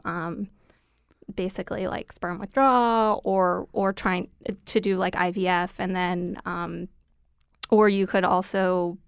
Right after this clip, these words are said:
try to get it reversed surgically. But it's, you know, if you're planning on doing a vas-, a vasectomy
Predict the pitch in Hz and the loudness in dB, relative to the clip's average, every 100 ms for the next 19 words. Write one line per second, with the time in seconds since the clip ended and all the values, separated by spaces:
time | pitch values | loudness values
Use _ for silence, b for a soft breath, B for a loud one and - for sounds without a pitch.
0 | - 208 185 185 190 - 196 190 - 196 | -6 -2 -2 -2 -4 -2 -2 -2 -4 -6
1 | 190 - - - 285 - B B B B | -6 -10 -8 0 2 0 B B B B
2 | _ _ - 254 - - - - 233 202 | _ _ 0 0 0 -2 -2 0 0 -2
3 | - - _ _ _ _ - 220 240 269 | -10 -20 _ _ _ _ 0 2 4 6
4 | 285 269 254 233 226 226 208 190 - - | 6 6 6 4 4 2 2 -4 -10 -18
5 | _ 220 208 - 196 - 190 185 | _ 0 0 0 -2 0 -2 -2